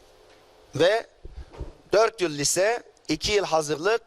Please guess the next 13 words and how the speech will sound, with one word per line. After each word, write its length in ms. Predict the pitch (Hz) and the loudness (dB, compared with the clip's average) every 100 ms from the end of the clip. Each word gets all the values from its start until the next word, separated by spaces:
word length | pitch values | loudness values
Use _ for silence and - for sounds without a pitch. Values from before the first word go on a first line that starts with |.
| - | -10
sekiz, 600 | - - 151 - 233 - - - | -6 -4 -2 -2 -2 -4 -8 0
dört 300 | 202 214 180 | 2 2 0
yıl 140 | 160 | -2
üniversite, 680 | 151 156 156 - 202 226 226 - - | 0 2 0 -2 0 0 -2 -10 -8
çocuğumuzun 540 | - 160 175 180 208 - - | -4 -2 -2 -2 -4 -4 0
on 140 | 208 | 0
iki 240 | 214 - | 0 -2
yılını, 500 | 165 156 156 196 220 - - _ - | -2 0 2 2 0 -4 -18 _ -4
belki 360 | 156 185 - | -2 -2 -4
on 400 | - 269 214 196 | -2 0 0 -2
beş 240 | 175 156 156 | -2 -2 -2
yılını 220 | 151 151 | -2 -2
çalıyoruz. 720 | - 131 117 110 101 - - | -4 -4 -6 -8 -10 -12 -14